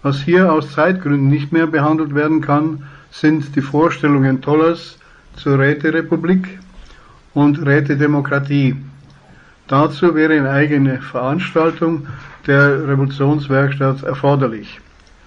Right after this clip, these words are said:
Einige Hinweise sind in Tollers, äh, Buch Eine Jugend in Deutschland bruchstückhaft nachlesbar. Wir machen nun eine kleine Pause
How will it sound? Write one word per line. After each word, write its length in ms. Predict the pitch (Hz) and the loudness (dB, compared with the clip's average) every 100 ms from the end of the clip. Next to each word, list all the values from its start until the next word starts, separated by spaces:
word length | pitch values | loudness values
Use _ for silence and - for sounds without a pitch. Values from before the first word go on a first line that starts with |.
| - - - _ - | -20 -20 -20 _ -2
Einige 380 | 151 185 180 165 | 2 4 4 2
Hinweise 580 | 196 180 156 143 147 | 2 2 2 0 -4
sind 380 | 135 156 175 180 | -4 -4 -4 -6
in 260 | - 147 139 | -2 -2 0
Tollers, 400 | 151 156 143 139 | 0 2 0 -2
äh, 400 | - 190 170 143 | -8 -6 -2 -2
Buch 680 | 139 139 147 165 202 - - - - - - - | -2 -2 0 2 0 -4 -12 -14 -20 -20 -12 -2
Eine 220 | 147 143 | 2 4
Jugend 360 | 147 180 185 | 4 4 2
in 100 | 147 | -2
Deutschland 640 | 131 135 143 143 165 170 - - - - - - | -2 -2 -4 -4 -4 -4 -10 -20 -20 -20 -20 -6
bruchstückhaft 920 | 143 165 - 165 - 156 160 - - - | -2 -2 -2 -2 -2 -2 -4 -4 -16 -8
nachlesbar. 840 | 143 143 139 127 117 - - 107 104 - - - - - - - - - - - | 0 0 0 -4 -8 -10 -14 -14 -14 -20 -20 -20 -20 -20 -20 -20 -20 -20 -16 -4
Wir 80 | 131 | 0
machen 280 | 147 160 | 0 0
nun 200 | 156 156 | 0 2
eine 240 | 147 139 135 | 2 2 0
kleine 320 | 139 135 131 | 0 0 0
Pause 580 | - 135 165 185 196 | 0 2 2 2 0